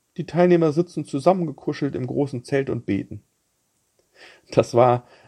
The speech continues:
sehr überraschend für uns Mitarbeiter, da man von dieser Frömmigkeit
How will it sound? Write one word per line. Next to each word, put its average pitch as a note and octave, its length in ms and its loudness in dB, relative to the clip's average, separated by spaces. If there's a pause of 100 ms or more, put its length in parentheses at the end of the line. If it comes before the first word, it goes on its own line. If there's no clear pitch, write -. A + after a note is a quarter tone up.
(120)
sehr A#2+ 180 6
überraschend A2+ 560 2
für - 160 -6
uns - 180 -10
Mitarbeiter, F#2 760 -6
da G#2 460 0
man G#2+ 180 -8
von A2 180 -8
dieser A2+ 300 0
Frömmigkeit A#2 800 -2